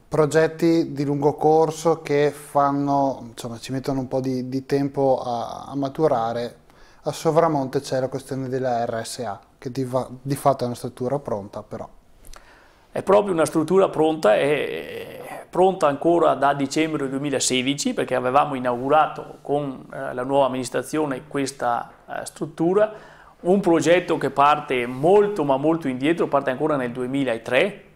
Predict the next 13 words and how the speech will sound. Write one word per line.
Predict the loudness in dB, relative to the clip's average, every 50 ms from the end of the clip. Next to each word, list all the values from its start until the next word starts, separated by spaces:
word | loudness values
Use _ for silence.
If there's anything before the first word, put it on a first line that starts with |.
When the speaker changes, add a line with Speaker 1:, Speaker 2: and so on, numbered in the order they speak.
| _ _
Speaker 2:
ok? | -16 -14 -6 0 2 2 2 2 -2 -4 -8 -14 -20 -20 _
Tra | -2 2 2 4
la | 4 4
ricerca | 2 0 -2 -4 -2 -2 -2 0 0 -2 0
dei | 0 -2 -4 -4 -6 -8
fondi, | -4 0 2 2 2 2 0 -4 -4 -4 -2 -2 -2
mettere | -2 -4 -4 -4 -4
insieme | -4 -4 -4 -2 -2
le | -2 -4
progettazioni, | -4 -6 -8 -10 -8 -8 -8 -10 -10 -6 -6 -4 -4 -4 -6
eccetera. | -4 -2 0 0 0 0 0 0 0 -2 -4 -20 -20 -20 -20 -20 -20 -20 _ _ _ _ _ _ _ _ _ _ _ _ _ _ _ _ _ _ _ _ _ _ _ _ _ _ _ _ _ _ _ _ _ _ _ _ _ _ _ _ _ 0
Eh, | 2 4 4 6 4 4 4 2 0 -2 -6 -6
sembrava | -2 -2 0 2 2 2 2 4 4 6 6 6 6 6 4 4 2 2 0 -4 -10 -14 -18